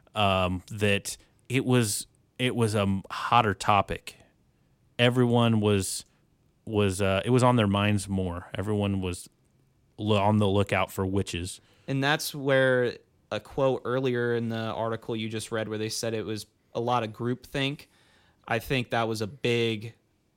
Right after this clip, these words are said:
Speaker 2: you know, people getting together and, you know, someone says one thing and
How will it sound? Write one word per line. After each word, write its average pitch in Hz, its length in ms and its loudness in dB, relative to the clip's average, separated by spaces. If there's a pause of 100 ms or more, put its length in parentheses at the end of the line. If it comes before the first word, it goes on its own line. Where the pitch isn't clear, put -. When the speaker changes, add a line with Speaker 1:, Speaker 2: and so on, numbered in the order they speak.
Speaker 2:
you 120 120 -6
know, 107 340 -4
people 131 280 -6
getting 117 200 -4
together 113 480 -4
and, 107 260 -6 (1400)
you 113 80 -8
know, 113 180 -2
someone 143 380 0
says 131 340 0
one 127 260 -2
thing 135 380 0
and 110 320 -4